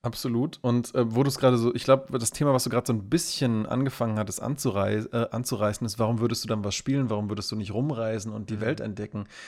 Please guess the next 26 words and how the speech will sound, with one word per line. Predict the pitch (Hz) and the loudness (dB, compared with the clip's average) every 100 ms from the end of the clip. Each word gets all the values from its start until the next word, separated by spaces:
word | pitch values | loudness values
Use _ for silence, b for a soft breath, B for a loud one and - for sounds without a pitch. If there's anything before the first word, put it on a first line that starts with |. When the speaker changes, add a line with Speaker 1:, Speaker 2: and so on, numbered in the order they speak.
| B - | B -12
Speaker 1:
Ich | 110 | 2
glaube, | 131 180 180 | 4 4 2
das | 135 | -2
ist | - - | -6 -8
vielleicht | - 127 131 - | -2 -2 -2 -8
gar | 127 143 | -6 -6
nicht | 190 | -6
so | - 160 | -4 -4
sehr, | 143 143 | -2 0
also | 131 110 | 0 -2
für | - | -2
mich | 113 156 - | -2 -2 -4
zumindest, | 107 104 113 - | -4 -4 -4 -6
nicht | 185 | -8
so, | - 156 | -6 -6
nicht, | 135 180 - | -6 -8 -6
nicht | 160 208 | -6 -6
so | - | -6
richtig | 214 202 180 | -6 -6 -8
die, | - 156 143 | -4 -4 -2
die | 139 | -4
richtige | 147 - 131 | -4 -4 -6
Frage | 123 131 175 180 | -4 -4 -2 2
dabei, | 107 98 104 | 2 2 2
weil | 104 117 | 4 2
dann, | 123 | 2